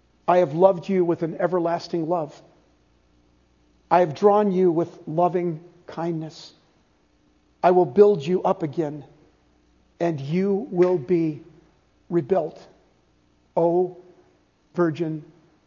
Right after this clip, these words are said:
Israel.'" This is so beautiful and so powerful. God says to Israel, he says to you and me, he said, "I will build you up. I will restore you."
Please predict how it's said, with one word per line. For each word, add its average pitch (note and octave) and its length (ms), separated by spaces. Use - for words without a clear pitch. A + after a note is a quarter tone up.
Israel.'" D#3 500
This - 160
is D3 60
so F3+ 200
beautiful E3 520
and C#3+ 80
so E3 180
powerful. D#3+ 580
God E3 240
says E3 240
to F#3 260
Israel, E3+ 480
he D#3 60
says E3+ 240
to E3+ 120
you D#3 220
and D3 100
me, D#3+ 240
he F3 60
said, F3+ 180
"I E3+ 140
will G3 160
build F3+ 340
you F3 180
up. - 240
I F3 80
will G3+ 120
restore F#3+ 600
you." D#3+ 280